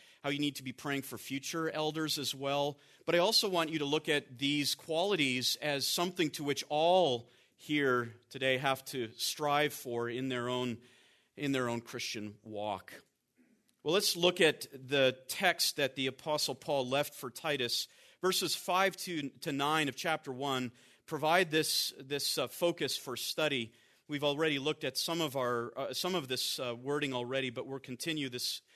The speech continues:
this morning into the central section here. Paul writes this, Ti-, Titus chapter one,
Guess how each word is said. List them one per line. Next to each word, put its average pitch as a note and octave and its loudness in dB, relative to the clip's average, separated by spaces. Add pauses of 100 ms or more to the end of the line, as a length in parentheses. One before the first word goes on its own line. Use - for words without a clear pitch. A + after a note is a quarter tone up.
(160)
this C3+ -2
morning C#3 -2
into B2+ -6
the A2+ -10
central B2+ -4
section C#3 -4
here. G#2+ -8 (460)
Paul F3 4
writes D3+ 4
this, C#3+ 2
Ti-, D#3 -4 (400)
Titus E3+ 4
chapter D#3 2
one, B2+ 0